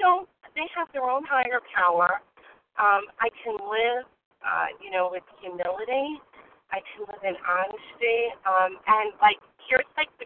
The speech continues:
great, incredible miracle, guys, and is that I have not eaten compulsively through the midst of all of this, um,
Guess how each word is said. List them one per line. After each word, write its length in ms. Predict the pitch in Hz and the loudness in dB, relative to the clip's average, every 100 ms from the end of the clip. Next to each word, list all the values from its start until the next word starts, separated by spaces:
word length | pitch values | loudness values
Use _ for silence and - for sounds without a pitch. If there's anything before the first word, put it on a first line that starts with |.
| - | -12
great, 280 | - 403 427 453 | -6 -4 -6 -12
incredible 840 | 403 - - - - - 190 185 175 - - - _ 196 | -14 -12 -10 -4 -2 4 4 4 0 -10 -20 -20 _ -2
miracle, 500 | 196 208 233 - 247 247 | 2 4 2 2 0 2
guys, 280 | 240 240 247 | 2 2 0
and 160 | 196 180 - - - | -6 -8 -12 -14 -12
is 80 | 214 - | -12 0
that 140 | 190 | 2
I 160 | 196 220 | 2 -2
have 160 | 196 | -6
not 160 | 165 156 | -2 -2
eaten 240 | 156 151 175 | -4 -16 -18
compulsively 680 | - 160 143 - _ - 147 _ - - _ | -20 -12 -12 -12 _ -20 -20 _ -18 -18 _
through 160 | 480 466 | -4 -2
the 80 | - | -2
midst 420 | 208 208 - - | -2 -6 -8 -14
of 80 | 175 - 190 | -12 -2 4
all 200 | 196 196 | 4 2
of 80 | 185 | -6
this, 260 | 170 160 143 _ _ - | -10 -12 -12 _ _ -2
um, 260 | 175 175 | 0 0